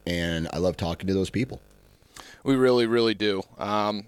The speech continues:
Speaker 2: and I'm, I'm fortunate, like, with, with Pennsylvania, you know, everywhere's got a, a, I guess, their own unique dynamic. I think Pennsylvania, with that, that strong hunting heritage that we have, I mean, there's,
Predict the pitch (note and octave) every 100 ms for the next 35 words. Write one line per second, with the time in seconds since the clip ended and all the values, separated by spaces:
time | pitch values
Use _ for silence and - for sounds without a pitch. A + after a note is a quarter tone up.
0 | - A2+ A#2 A2+ G#2 B2 - D3 D3+ -
1 | C3 B2+ - A2+ - A2 - A2 - B2+
2 | A#2 G#2+ A2+ A#2+ A#2+ A#2 - - - -
3 | - - - B2+ C3 E3 F3 D3+ C#3 C3+
4 | - A#2+ A#2+ A#2 - A2+ G#2+ G2 - _
5 | _ - _ B2 B2 B2 G#2+ A2+ A#2+ A#2
6 | A2+ A#2+ A#2+ B2 A#2 - G#2 G#2 G#2+ A2
7 | A2 - - - - A#2 C3+ A#2 - A#2+
8 | A2+ A2 A2+ A#2 A2+ A2 - G#2+ D#2 F#2
9 | G#2 - - - A#2 A#2 A#2 A2 A2+ A2+
10 | A2+ G#2+ G#2+ G#2+ G#2 G#2 G#2 A2+ A2 G#2+
11 | G#2+ G#2 G#2 G#2+ G#2+ G#2